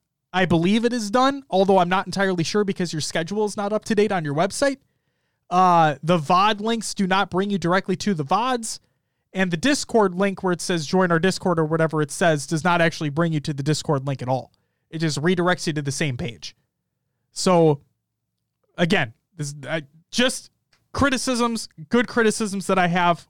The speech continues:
Hopefully you guys can get things ironed out. I know the site was just recently built, but, uh, it, for, for somebody who wants to talk about it on the show, in order for us to find this information to include on the show, it's very difficult.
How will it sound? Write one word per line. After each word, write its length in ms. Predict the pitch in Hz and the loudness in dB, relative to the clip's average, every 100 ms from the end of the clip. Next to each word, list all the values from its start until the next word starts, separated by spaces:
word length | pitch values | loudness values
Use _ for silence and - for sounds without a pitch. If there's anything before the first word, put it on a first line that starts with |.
| - | -4
Hopefully 320 | 175 190 185 | -2 0 0
you 20 | |
guys 200 | 170 170 - | 2 0 -2
can 80 | |
get 140 | 170 165 | -6 -4
things 200 | 165 156 | -6 -2
ironed 240 | 156 151 | -2 2
out. 180 | 151 156 | 2 2
I 80 | 151 | -2
know 120 | 156 | -2
the 100 | 151 | -2
site 220 | - 156 | -2 -4
was 140 | 143 135 | -6 -6
just 200 | 143 151 | -8 -8
recently 380 | 151 160 139 | -10 -10 -10
built, 320 | 127 143 143 - _ _ _ _ _ | -4 -4 -4 -10 _ _ _ _ _
but, 160 | 160 156 | -4 0
uh, 260 | 143 131 - | -2 -4 -8
it, 200 | 151 143 | -12 -8
for, 220 | 180 170 | -6 -6
for 180 | - 175 | -4 -2
somebody 340 | 214 190 185 | 0 0 0
who 100 | 175 | 2
wants 160 | 180 175 | 0 0
to 80 | 160 | -2
talk 260 | 208 190 | 0 0
about 240 | 185 180 170 | 0 0 0
it 80 | |
on 120 | 170 165 | 0 -2
the 60 | |
show, 480 | - 277 240 175 151 _ _ _ _ _ | 0 2 4 4 2 _ _ _ _ _
in 100 | 170 175 | -2 2
order 140 | 180 | 2
for 120 | 175 | 0
us 120 | 175 | -2
to 80 | - | -2
find 260 | - 190 185 | 0 0 0
this 120 | 170 | -4
information 440 | 175 175 165 170 | -6 -4 -4 -4
to 120 | 156 156 | -4 -6
include 320 | - 220 214 | -2 0 2
on 140 | 165 | 2
the 60 | 151 | 0
show, 400 | - 151 139 135 _ _ _ _ | 2 2 2 0 _ _ _ _
it's 100 | - | -2
very 320 | 165 285 262 | 2 4 4
difficult. 400 | 190 143 - - | 2 -2 -6 -12